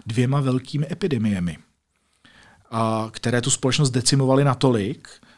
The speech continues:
že vlastně ty lidé si začali klást jednak otázku, jak to, že nás ti bohové nezachránili, a jednak vlastně jako začali zjišťovat, že třeba ti křesťané, m, možná to bylo trošku jako mýtus, ale mediálně to vnímali tak, že oni vlastně jako byli úspěšnější, protože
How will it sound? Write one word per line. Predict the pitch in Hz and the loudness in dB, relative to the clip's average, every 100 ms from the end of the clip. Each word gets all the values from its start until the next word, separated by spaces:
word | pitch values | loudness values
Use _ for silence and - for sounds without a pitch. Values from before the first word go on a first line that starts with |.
| _ | _
že | 107 | -4
vlastně | 117 110 - 143 | -2 -2 -2 -2
ty | 139 131 | 0 0
lidé | 131 127 | 2 2
si | 123 139 | 2 2
začali | 127 143 | 2 0
klást | 135 135 131 | 0 0 0
jednak | 123 135 127 | 0 0 -2
otázku, | 135 127 - 139 | -2 0 0 0
jak | 123 | 0
to, | - | 0
že | 127 | -2
nás | 131 127 | -2 -2
ti | - | -2
bohové | 127 131 131 | 0 0 0
nezachránili, | 110 113 113 110 110 113 107 202 - _ _ _ _ - - - - | -2 -2 -2 -2 -4 -2 -2 -4 -8 _ _ _ _ -20 -20 -12 -4
a | 110 113 | -4 0
jednak | 120 131 135 | 0 0 0
vlastně | 131 120 - 139 131 | 0 0 0 0 0
jako | 123 143 | -2 -2
začali | 135 - 135 | -2 0 2
zjišťovat, | 131 - 139 131 | 0 2 0 2
že | 135 | -2
třeba | - 131 | -2 -4
ti | 156 | -4
křesťané, | - 127 - 143 135 139 143 - _ _ _ _ _ | -4 -4 -2 0 0 0 -2 -6 _ _ _ _ _
m, | 120 120 110 117 | -8 -6 -6 -10
možná | 117 117 135 | -6 0 0
to | 135 123 | 0 2
bylo | 135 | 2
trošku | 135 110 - 127 | 2 -2 -2 -2
jako | 120 139 | 0 0
mýtus, | 120 139 - | 0 -2 -2
ale | 139 | 0
mediálně | 123 120 127 127 127 | 2 2 2 0 -2
to | 135 | -2
vnímali | 131 127 131 | 0 0 -2
tak, | 135 120 | -2 -4
že | 123 143 143 - - - - | 0 0 -2 -12 -14 -16 -6
oni | 101 123 | -2 0
vlastně | 139 127 - | 0 0 -2
jako | 135 139 | -2 0
byli | 139 143 | 0 0
úspěšnější, | - 135 - 135 117 143 | 0 -2 -2 0 -2 -2
protože | 139 - 135 127 143 143 | -6 -4 -4 2 2 2